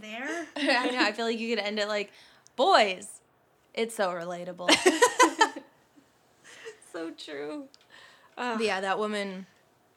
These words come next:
Speaker 2: has been in everything.
Speaker 3: Well, good for her.
Speaker 2: Yeah,
Speaker 3: Have
Speaker 2: yeah.
Speaker 3: that career, lady.
Speaker 2: All right. She crushed it.
Speaker 3: Nice.
Speaker 2: Um, but yeah, I mean,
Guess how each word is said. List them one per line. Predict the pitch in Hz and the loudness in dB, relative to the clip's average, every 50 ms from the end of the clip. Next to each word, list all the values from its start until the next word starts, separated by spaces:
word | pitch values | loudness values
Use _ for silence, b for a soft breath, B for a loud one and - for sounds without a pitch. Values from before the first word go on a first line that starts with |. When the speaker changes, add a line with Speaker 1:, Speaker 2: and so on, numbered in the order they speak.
| _ - - _ _ _ | _ -20 -20 _ _ _
Speaker 2:
has | - 220 226 214 | -4 -2 -2 0
been | 185 214 220 214 | 0 0 0 0
in | 202 185 | -2 -2
everything. | 123 180 175 - 156 104 - - - - | -4 -6 -6 -6 -8 -10 -10 -10 -8 -6
Speaker 3:
Well, | 240 247 | -6 -4
good | 226 240 277 320 320 | -4 -4 -6 -6 -6
for | - 392 392 320 | -4 -4 -4 -4
her. | - 254 233 330 427 403 - - 175 - 220 | -2 -4 -4 -2 -2 -2 -2 -4 -6 -6 -6
Speaker 2:
Yeah, | 180 - - - - - - | -6 -6 -6 -8 -10 -12 -10
Speaker 3:
Have | - 185 269 - - | -6 -4 -4 -4 -2
Speaker 2:
yeah. | 262 214 | -4 -4
Speaker 3:
that | 180 - | -4 -6
career, | - - 226 208 190 185 185 | -8 -10 -8 -8 -8 -8 -8
lady. | 185 190 190 208 240 269 285 311 302 - - | -8 -8 -8 -8 -8 -8 -8 -10 -12 -12 -12
Speaker 2:
All | 202 202 | -10 -8
right. | 208 190 180 185 208 233 240 233 | -6 -6 -4 -4 -6 -6 -8 -12
She | - - 220 247 269 254 214 - - _ _ | -12 -10 -8 -6 -6 -8 -8 -12 -16 _ _
crushed | - - - - - 185 190 - - - | -20 -20 -14 -12 -10 -10 -10 -10 -12 -10
it. | 160 151 - - - - | -10 -10 -10 -10 -12 -10
Speaker 3:
Nice. | 233 240 240 185 147 - - - _ _ _ _ _ b b b b b b b b _ - | -8 -6 -6 -8 -8 -12 -16 -20 _ _ _ _ _ b b b b b b b b _ 0
Speaker 2:
Um, | 214 208 196 196 185 180 175 175 175 170 b b b b b b b b b _ _ | 0 2 2 0 -2 -4 -8 -10 -14 -20 b b b b b b b b b _ _
but | - 196 | -6 -4
yeah, | 180 160 151 135 151 | -4 -4 -4 -4 -4
I | 175 | -6
mean, | 180 180 180 170 175 175 | -6 -8 -8 -10 -10 -12